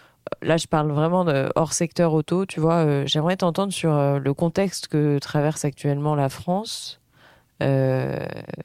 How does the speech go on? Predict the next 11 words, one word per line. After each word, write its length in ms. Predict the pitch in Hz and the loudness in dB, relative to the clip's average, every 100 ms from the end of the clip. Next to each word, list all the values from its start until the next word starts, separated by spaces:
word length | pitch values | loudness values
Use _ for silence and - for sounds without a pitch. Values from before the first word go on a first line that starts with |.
| - - - | -14 -12 -6
en 100 | 135 | -4
sachant 420 | - 143 - 170 | 0 0 0 -2
que, 160 | - 156 | 0 2
euh, 560 | 156 131 127 101 127 - | 2 2 0 -2 -6 -4
bien 120 | 131 | -2
entendu, 360 | 131 135 143 151 | -2 -2 -4 -4
t'es 220 | 135 131 | -4 -4
au 100 | - | -6
premier 300 | - 139 139 | -6 -4 -2
chef, 220 | - 147 | -2 -2
hein, 80 | 139 | -4